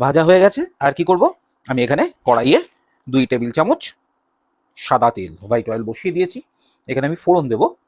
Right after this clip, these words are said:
ফোড়ন দেওয়ার জন্য গ্রেভিটা বানানো হবে। আমি দুটো তেজপাতা নিয়েছি, তেজপাতা দুটো দিয়ে দিলাম, দুটো শুকনো লঙ্কা, দুটো ছোট এলাচ, সামান্য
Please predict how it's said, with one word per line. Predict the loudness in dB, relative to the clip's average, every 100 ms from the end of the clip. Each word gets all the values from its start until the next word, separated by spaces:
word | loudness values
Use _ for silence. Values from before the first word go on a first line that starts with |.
| _ -20 _
ফোড়ন | -2 0 2
দেওয়ার | 2 2
জন্য | -2 0
গ্রেভিটা | 0 2 0
বানানো | 0 0 -2
হবে। | -2 -6 _ _
আমি | -6
দুটো | -4 -4
তেজপাতা | -6 -4 0 0
নিয়েছি, | 0 -6 -12 _ _ -10
তেজপাতা | -8 -8 -8 -6 -6
দুটো | -4 -2
দিয়ে | 0
দিলাম, | 0 -4 -8 _ _ _ _ _ -8
দুটো | -6 -6
শুকনো | -6 -2
লঙ্কা, | 0 0 -2 -4 _ _ _ _ _ _ _ _ _ _ _ _ _ _ _ _ _ _ _ _ _ _ _ _ _ _ _ _ _ _ _ _ -6
দুটো | -2 0
ছোট | 2 2 4
এলাচ, | 2 0 -10 _ _ _ _ _ _ _ _
সামান্য | -6 -4 -2